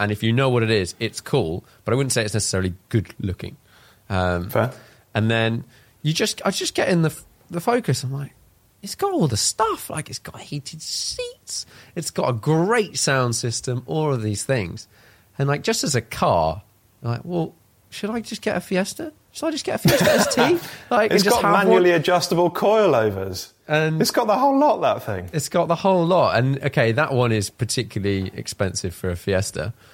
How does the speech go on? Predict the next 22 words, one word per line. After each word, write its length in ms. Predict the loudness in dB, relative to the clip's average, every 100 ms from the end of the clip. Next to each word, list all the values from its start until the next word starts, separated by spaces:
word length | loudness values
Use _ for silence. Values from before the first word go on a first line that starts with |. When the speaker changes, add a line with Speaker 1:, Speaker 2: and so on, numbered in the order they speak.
| -20 -20 _
Speaker 1:
But 280 | 2 2 0 _ _ _ _ _ _ -18 -4
the, 420 | 0 0 0 -6 _ -20 _ _ -2
and 160 | 0
you 80 | 2
compare 640 | 0 -2 0 2 4 4
it, 300 | 2 0 -4 -10
the 120 | -4 -2
driving 360 | 2 2 2
experience 420 | -2 -2 -2 -2
is 80 | -4
very 220 | -2 -2
different. 340 | -2 -10 -14 -14
Like, 160 | -12
it's, 220 | -10 -8 -10 -14 -20 _ _ _ _
the 140 | 0
Yaris 400 | 2 2 2 0
is 120 | -2 -2
a 80 |
much 600 | 0 0 0 0 -2 -2
more 180 | 0 0
accomplished 720 | 0 0 0 0 -2 -6 -8
car 420 | -4 -2 0 -4